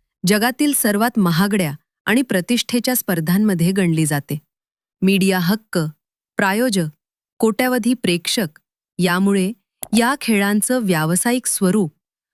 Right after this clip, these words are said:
अब्जावधींच्या आकड्यांपर्यंत पोहोचलं आहे. भारत सरकार ऑलिम्पिक पदक विजेत्यांना देते लाखो रुपयांचं पारितोषिक. काही राज्यात घर, जमीन,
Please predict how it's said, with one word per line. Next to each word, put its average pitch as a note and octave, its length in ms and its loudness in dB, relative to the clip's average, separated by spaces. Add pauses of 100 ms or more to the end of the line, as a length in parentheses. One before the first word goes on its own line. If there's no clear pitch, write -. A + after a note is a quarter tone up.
(200)
अब्जावधींच्या A#3 880 2
आकड्यांपर्यंत A3+ 840 0
पोहोचलं E3 500 0
आहे. D3 240 -2 (1000)
भारत F#3+ 480 0
सरकार F#3 480 -2 (360)
ऑलिम्पिक C4+ 480 0 (100)
पदक G3 280 0
विजेत्यांना G#3+ 680 0
देते D#3 420 -2 (540)
लाखो G3 440 0
रुपयांचं G3 480 -2
पारितोषिक. D#3 680 -4 (560)
काही E3+ 220 2
राज्यात E3 420 -2
घर, D#3 460 0 (540)
जमीन, F3+ 540 0